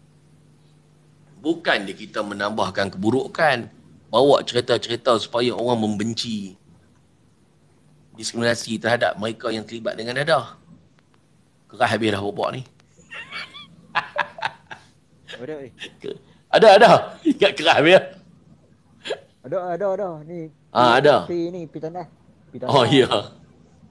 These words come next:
Speaker 1: <clears throat> Ah, tu kata tu. Yang ni usaha saya, bukanlah suruh kata orang main ambil treatment saya. Tak. Hampa ada kelebihan, nak ambil treatment aku bukan murah.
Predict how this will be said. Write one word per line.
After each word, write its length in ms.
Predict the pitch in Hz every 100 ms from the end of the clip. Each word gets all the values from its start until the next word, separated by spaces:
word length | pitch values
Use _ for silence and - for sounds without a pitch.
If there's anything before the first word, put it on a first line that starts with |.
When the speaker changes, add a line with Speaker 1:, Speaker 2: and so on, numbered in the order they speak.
| _
Speaker 1:
<clears throat> 280 | - 220 143 113 - -
Ah, 180 | 110 135
tu 160 | - 165
kata 300 | 147 143 139
tu. 120 | 117 - _ _ _ _ _ _ _ _ _ _ _ _ _ _ _
Yang 200 | 127 190
ni 140 | 262 247
usaha 400 | 120 110 131 123
saya, 220 | 180 302
bukanlah 360 | 202 185 240 147
suruh 240 | - 139
kata 260 | 113 131 147
orang 300 | 120 120 110
main 220 | 113 117 117
ambil 200 | 123 73
treatment 420 | 113 117 127 110
saya. 260 | 117 123
Tak. 460 | 101 92 202 - 208 - _ _ _
Hampa 260 | 113 139 190
ada 140 | 180
kelebihan, 680 | 185 180 175 165 160 233 262
nak 160 | 139 123
ambil 160 | 135 131
treatment 340 | 131 110 143
aku 180 | 120 127 113
bukan 200 | 107 104
murah. 360 | 123 208 427